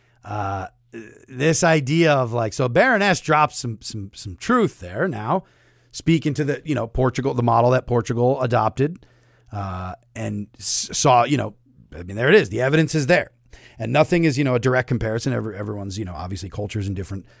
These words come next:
s-, uh, countries are, are, have their own unique set of circumstances. But the idea of just stopping the death, I mean, at this point, we're talking about getting, you know, Hep C, H I V down and stopping death, uh, and trying to get, you know, uh, people who are, uh, having the worst of it back on their feet.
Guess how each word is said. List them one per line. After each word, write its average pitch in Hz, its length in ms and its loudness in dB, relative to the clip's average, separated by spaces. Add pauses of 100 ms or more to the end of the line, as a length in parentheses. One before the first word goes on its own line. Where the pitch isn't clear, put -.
(380)
s-, - 120 -12 (120)
uh, 98 220 -6 (140)
countries 160 360 2
are, 123 200 4
are, 90 120 -14 (160)
have 123 260 -2
their 123 160 6
own 131 360 4
unique 120 380 0
set 131 200 2
of 113 60 -2
circumstances. 104 680 0
But 87 160 -6
the 120 100 -2
idea 120 320 4
of 151 60 0
just 117 200 -2
stopping 120 440 -2
the 82 80 -10
death, 87 500 -6 (300)
I - 40 -14
mean, 117 100 2
at 107 60 0
this 151 120 4
point, 170 120 4
we're 147 80 4
talking 139 180 6
about 120 240 4
getting, 113 320 -2
you 110 80 0
know, 98 200 -4 (400)
Hep 131 180 2
C, 127 220 -2
H 117 180 0
I 110 100 0
V 110 160 -2
down 104 480 -4 (420)
and 104 180 -4
stopping 107 380 2
death, 92 440 -6 (100)
uh, 87 380 -10
and 95 100 -10
trying 101 120 -2
to 101 60 -6
get, 98 200 -10
you 104 80 -8
know, 78 160 -8 (260)
uh, 90 180 -12 (300)
people 131 220 4
who 123 80 6
are, 113 240 0
uh, 107 180 -8
having 113 240 0
the 101 60 -4
worst 127 240 2
of 101 80 2
it 90 80 -4
back 113 180 0
on 95 80 -8
their 90 80 -6
feet. 147 280 0